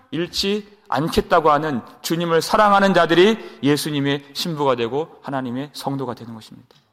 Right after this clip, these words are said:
그 말씀을 끝까지 붙들 수 있었던 것은 하나님이 그들을 붙잡아 주셨기 때문에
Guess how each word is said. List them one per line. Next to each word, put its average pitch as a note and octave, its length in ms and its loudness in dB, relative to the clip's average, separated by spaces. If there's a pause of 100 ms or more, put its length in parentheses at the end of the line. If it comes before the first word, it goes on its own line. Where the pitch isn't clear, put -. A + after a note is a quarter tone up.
(540)
그 G#3 100 -8
말씀을 G3 340 -4
끝까지 - 800 -16
붙들 - 280 -10
수 E3 200 -8 (180)
있었던 D3+ 420 -6
것은 B2+ 460 -2 (680)
하나님이 C3+ 460 -8
그들을 D3 480 -12 (320)
붙잡아 A#2 340 -10
주셨기 - 340 -16
때문에 A#2+ 480 -12